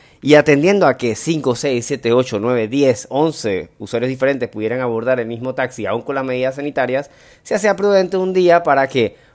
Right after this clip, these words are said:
uno, el conductor no estuviese tan directamente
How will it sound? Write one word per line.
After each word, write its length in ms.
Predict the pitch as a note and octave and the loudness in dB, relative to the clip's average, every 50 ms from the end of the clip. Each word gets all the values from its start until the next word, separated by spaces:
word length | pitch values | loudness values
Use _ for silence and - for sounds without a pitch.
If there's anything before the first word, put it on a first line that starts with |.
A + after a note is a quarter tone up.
| _ _ | _ _
uno, 360 | - G#3+ A3 F3 A#2+ E2 - _ _ _ _ _ _ _ _ _ _ _ _ _ _ _ _ _ _ _ _ - | 0 2 2 2 2 -2 -6 _ _ _ _ _ _ _ _ _ _ _ _ _ _ _ _ _ _ _ _ -4
el 140 | B2 B2+ | -4 -2
conductor 400 | B2+ B2 A#2 A#2+ A#2 - E3 C3 | 0 0 -2 -2 0 0 0 0
no 120 | A#2+ B2 B2+ | 2 -2 -4
estuviese 680 | B2+ B2+ - D#3+ D#3 D#3 D3+ B2+ - - F2 D2+ - _ _ _ _ _ _ _ _ _ _ _ _ _ _ _ _ _ _ _ _ _ _ _ _ _ _ _ _ _ _ _ _ _ _ _ _ _ - | -4 -2 -2 2 4 4 4 4 2 0 -10 -14 -18 _ _ _ _ _ _ _ _ _ _ _ _ _ _ _ _ _ _ _ _ _ _ _ _ _ _ _ _ _ _ _ _ _ _ _ _ _ 0
tan 220 | D3 C3 B2+ A#2 | 0 0 0 0
directamente 1120 | A#2+ A#2+ A#2 C3 D#3 D#3 - G#3 F#3+ F#3+ F#3+ F#3+ F#3+ F3+ E3 C3+ A2 - F#2+ E2+ D#2 D#2 | -2 0 2 2 0 0 0 -2 -2 -2 -2 -2 -2 0 0 -2 -2 -6 -10 -10 -10 -14